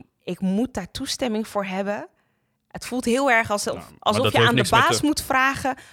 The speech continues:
Speaker 1: "Mag ik nog een
Speaker 2: Nee,
Speaker 1: kindje?"
Speaker 2: dat heeft helemaal niks met de wereld te maken. Want omgekeerd horen we ook verhalen
Speaker 1: Ja.
Speaker 2: om ons heen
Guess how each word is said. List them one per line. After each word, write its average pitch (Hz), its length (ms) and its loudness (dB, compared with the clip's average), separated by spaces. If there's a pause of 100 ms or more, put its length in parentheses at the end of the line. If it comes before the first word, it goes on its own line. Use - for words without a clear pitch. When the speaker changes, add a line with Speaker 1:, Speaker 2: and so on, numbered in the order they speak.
(100)
Speaker 1:
"Mag 240 260 -2
ik 226 120 -6
nog 240 160 -2
een 214 60 -8
Speaker 2:
Nee, 180 120 -6
Speaker 1:
kindje?" 233 380 -8
Speaker 2:
dat 98 160 -4
heeft 104 160 -2
helemaal 117 320 0
niks 107 160 -6
met 120 120 -10
de 107 80 -8
wereld 131 260 -2
te 101 80 -16
maken. 92 280 -10
Want 110 220 -8
omgekeerd - 500 -4
horen 117 200 0
we 104 80 2
ook 139 160 0
verhalen 98 360 2
Speaker 1:
Ja. 110 60 0
Speaker 2:
om 117 100 -2
ons 107 140 -6
heen 101 280 -6